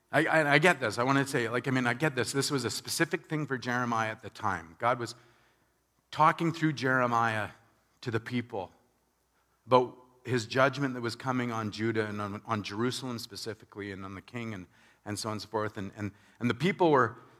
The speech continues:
well, particularly the mucky mucks at the time, the, the leaders, the king, uh, were, were ticked off with Jeremiah. So he's actually in prison right now as this happens in, in the court of the king. Okay, and so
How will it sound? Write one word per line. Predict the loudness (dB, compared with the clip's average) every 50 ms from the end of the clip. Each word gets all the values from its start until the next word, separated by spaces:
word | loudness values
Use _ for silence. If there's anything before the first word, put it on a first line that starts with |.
| _ _ _
well, | -6 -6 -4 -4 -6
particularly | -8 -4 -2 -2 0 0 0 0 0 0 -2 -4 -4
the | -2 2
mucky | 0 0 0 0
mucks | 2 2 2 2 0 -4
at | -8 -8
the | -4
time, | 0 4 4 4 4 2 0
the, | -2 -4 -6 -8 -14 -20 -14 -6
the | -2 0
leaders, | 2 2 2 2 2 2 0 0 -2 -6 -8 -10 _ _ _ _ _ _ _ _ _ _ _ _ _ _ _ _ _ _ -16
the | -12
king, | -6 0 2 2 2 2 0 -8 -8 -8 -8 -8 -8 _ _ _ _ -20 -18 _ -2
uh, | 2 2 2 2 0 -6 -14 -20 _ _ 2
were, | 4 4 4
were | 4 2 -2
ticked | 0 0 -2 2 6 8
off | 8 8 8 6
with | 0 -6
Jeremiah. | -2 0 2 2 4 4 2 2
So | 0 0 -2
he's | -2 -2 0
actually | 0 0 0 0 0 -2 -2
in | -2 -2
prison | -4 -2 4 6 6 6 6 4 2 2 2
right | 2 2 2 0 -2
now | -4 -2 0 2 2 2 0 -2 -6 -10 -10 -8
as | -6 -2
this | -2 -2 -2 0
happens | 2 2 2 2 -2 -4 -6 -6 -6 -8 _ _ _ _ _ _ 0
in, | 2 2 2 2 0
in | -2 0 0
the | -2
court | -2 -6 -2 4 6 6 6 6
of | 2 -4
the | -8
king. | -8 -6 -4 -4 -4 -4 -4 -8 -10 -14 _ _ _ _ _ _ _ _ _ _ _ _ _ _ _ _ _ _ _ -20 _ -18
Okay, | -10 -2 2 2 2 2
and | 0 -2
so | -4 -4 -6